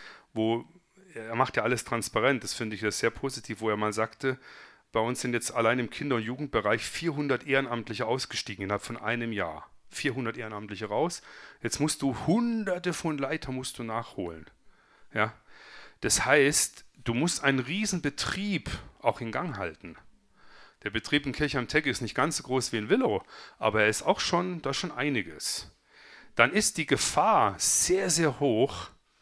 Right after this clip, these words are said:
dass wir uns untereinander dienstmäßig instrumentalisieren.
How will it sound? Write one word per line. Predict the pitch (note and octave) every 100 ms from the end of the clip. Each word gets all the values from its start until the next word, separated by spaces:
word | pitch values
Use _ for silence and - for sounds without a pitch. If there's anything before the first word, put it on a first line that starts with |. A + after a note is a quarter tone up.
| - - - - -
dass | B2 - C3
wir | F3+ F3+
uns | E3 -
untereinander | - G#3+ C4 - F#3 D3+ C#3 C#3+ G#3 G#3+ C3+ B2+ F#3 F#3+ - _ _ - _ F3
dienstmäßig | A3+ B3+ - - B2 B2 E3 - F#3+ G#3+ - - _ _ _ _ _ _ _ _
instrumentalisieren. | C#3+ - - B2+ B2+ B2 A#2 A#2+ - B2 F2+